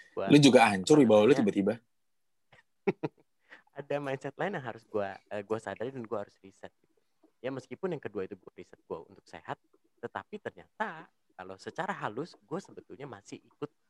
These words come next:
Speaker 1: teman-teman. Jadi mindset gua masih olahraga karena teman-teman gua olahraga, jadi gua ikut olahraga. Gitu.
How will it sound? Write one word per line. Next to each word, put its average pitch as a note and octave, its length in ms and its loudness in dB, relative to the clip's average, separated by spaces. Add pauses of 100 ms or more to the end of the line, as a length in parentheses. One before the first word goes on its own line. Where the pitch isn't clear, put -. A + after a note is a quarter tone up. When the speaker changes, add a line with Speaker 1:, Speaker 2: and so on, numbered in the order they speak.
(140)
Speaker 1:
teman-teman. G2+ 480 -16
Jadi A2+ 180 -10
mindset A#2 400 -12
gua D#3 160 -12
masih A2 320 -18
olahraga F#2 400 -16
karena G#2 220 -20
teman-teman G2 320 -20
gua A#2 160 -10
olahraga, F#2+ 180 -18
jadi A#2+ 140 -18
gua B2 120 -8
ikut G#2 140 -12
olahraga. F#2 400 -20 (840)
Gitu. - 880 -20